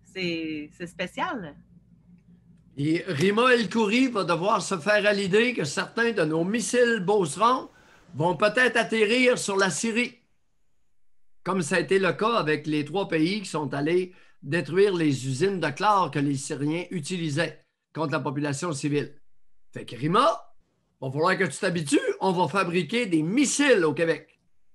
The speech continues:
Speaker 2: <clears throat> C'est fini l'époque où on va acheter des missiles américains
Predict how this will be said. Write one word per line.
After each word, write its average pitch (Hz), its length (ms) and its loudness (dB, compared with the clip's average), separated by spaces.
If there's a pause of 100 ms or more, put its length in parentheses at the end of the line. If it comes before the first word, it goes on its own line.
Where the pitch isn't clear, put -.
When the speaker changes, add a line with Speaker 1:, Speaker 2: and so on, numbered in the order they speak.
(1700)
Speaker 2:
<clears throat> 190 300 2
C'est 170 240 0
fini 247 360 2
l'époque 226 520 0 (960)
où 165 160 2
on 180 140 2
va 185 140 4
acheter 190 280 0
des 190 140 2
missiles 185 300 0
américains 185 640 0